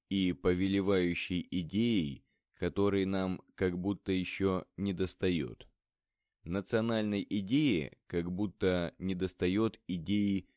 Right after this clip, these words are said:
религиозной, а без проникновения религиозным единством всей нашей мысли и дела, без религиозной идеи, повелевающей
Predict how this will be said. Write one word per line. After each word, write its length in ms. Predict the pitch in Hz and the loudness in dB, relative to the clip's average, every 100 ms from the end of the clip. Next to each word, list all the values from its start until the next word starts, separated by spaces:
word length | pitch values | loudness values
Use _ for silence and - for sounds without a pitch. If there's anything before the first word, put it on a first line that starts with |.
| - | -4
религиозной, 1160 | 87 107 107 98 107 95 78 64 60 60 57 - _ _ _ | 0 2 2 0 2 2 0 -4 -8 -10 -12 -16 _ _ _
а 100 | 87 | -4
без 220 | 87 87 | -2 -4
проникновения 1040 | - 92 98 92 98 98 101 95 87 80 - - | -2 0 0 -2 0 0 2 0 0 -4 -6 -4
религиозным 840 | 85 92 87 92 92 90 82 87 | 0 0 0 0 0 0 -2 -2
единством 800 | 90 87 127 131 - 82 73 65 _ - | 0 -2 -4 -6 -6 -6 -6 -8 _ -20
всей 340 | - 98 87 | -4 0 0
нашей 420 | 87 80 - 85 | 0 -2 -4 -4
мысли 440 | 90 110 95 87 82 | -2 -2 -4 -4 -4
и 220 | - 87 | -2 -4
дела, 540 | 80 127 131 69 50 - _ _ - | 0 0 2 -2 -6 -16 _ _ -8
без 260 | 82 98 | -2 0
религиозной 840 | 92 92 92 85 104 98 80 87 80 | 0 0 0 0 2 2 0 -4 -6
идеи, 640 | 95 78 101 117 87 71 - _ _ | -6 -2 0 2 2 -2 -8 _ _
повелевающей 1000 | 92 92 98 95 95 90 85 - 85 80 | 0 2 4 2 2 2 0 -4 -4 -4